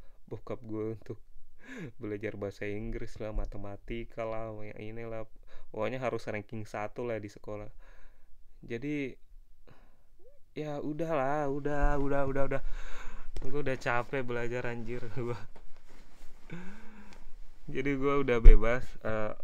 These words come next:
kebetulan ortu gue juga ngerestuin gua memulai hidup baru, makanya gua dipinjemin uang dua puluh lima juta <laughs> untuk kesini. Karena, tapi katanya harus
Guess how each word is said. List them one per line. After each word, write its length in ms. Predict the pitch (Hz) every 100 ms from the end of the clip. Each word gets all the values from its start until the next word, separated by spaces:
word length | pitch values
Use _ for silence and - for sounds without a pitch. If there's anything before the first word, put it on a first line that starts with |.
| -
kebetulan 400 | 120 110 123 131
ortu 320 | 117 113 -
gue 240 | 101 107 110
juga 400 | 117 120 117 -
ngerestuin 880 | 110 104 101 - 110 104 110 104
gua 480 | 110 107 104 101 101
memulai 400 | 101 101 104 101
hidup 240 | 101 101 107
baru, 480 | 101 101 101 107
makanya 480 | 104 98 98 101 107
gua 240 | 104 101 101
dipinjemin 640 | 107 107 95 98 101 101
uang 400 | 104 101 98 98
dua 80 | 104
puluh 240 | 104 98
lima 80 | 98 95
juta 480 | 104 - - 98 - - - -
<laughs> 400 | 143 190 208 -
untuk 240 | 104 -
kesini. 560 | 120 - 107 101 101 - -
Karena, 400 | - 104 117 120 120 - - - - - - - - - - - - - -
tapi 240 | 147 143
katanya 480 | 131 123 117 131 156
harus 160 | 131